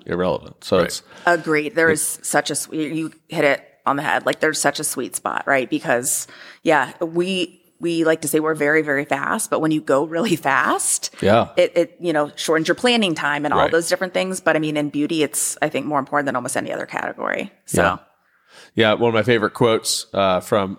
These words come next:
Speaker 1: the great and late Jack Shoemaker
Speaker 3: Mm.
Speaker 1: is, "The only sustainable competitive advantage is speed."
Speaker 2: Hmm.
Speaker 1: And I thought about that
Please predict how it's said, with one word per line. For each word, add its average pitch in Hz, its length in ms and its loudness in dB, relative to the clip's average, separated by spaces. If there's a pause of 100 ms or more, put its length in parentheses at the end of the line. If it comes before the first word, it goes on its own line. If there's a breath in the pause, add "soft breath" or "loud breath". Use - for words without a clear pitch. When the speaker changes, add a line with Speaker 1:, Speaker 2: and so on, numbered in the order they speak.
Speaker 1:
the 98 160 -4
great 110 400 2
and 101 220 0
late 107 420 0
Jack 101 260 2
Shoemaker 110 680 2
Speaker 3:
Mm. - 20 -16
Speaker 1:
is, 95 400 0
"The 110 180 2
only 104 320 2
sustainable 101 720 0
competitive 101 640 -2
advantage 92 600 -2
is 90 400 -4
speed." - 600 -2 (760 soft breath)
Speaker 2:
Hmm. 107 80 -8 (360)
Speaker 1:
And 101 260 2
I 107 160 4
thought 107 240 2
about 101 220 0
that 101 220 4